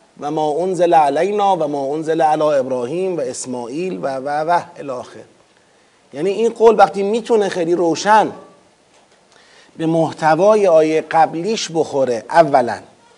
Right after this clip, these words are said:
با اون یقولونه اونجا فاصله داره، ثانیاً دیگه از قدرت مستند شدن برای اتصال در میاد. این از این.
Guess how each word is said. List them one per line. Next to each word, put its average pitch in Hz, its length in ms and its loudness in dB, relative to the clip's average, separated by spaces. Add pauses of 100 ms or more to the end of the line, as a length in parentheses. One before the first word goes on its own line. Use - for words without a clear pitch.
(760)
با 139 120 6
اون 190 240 6
یقولونه 165 760 2
اونجا 196 480 6
فاصله 165 560 4
داره، 156 340 4
ثانیاً 151 840 2 (540)
دیگه 196 180 6
از 180 340 4 (760)
قدرت 165 440 0 (400)
مستند 143 520 -4
شدن 160 460 0
برای 139 520 0
اتصال 185 920 4
در 156 300 6
میاد. 98 320 -12 (760)
این 220 140 2
از 180 180 -2
این. 196 100 -18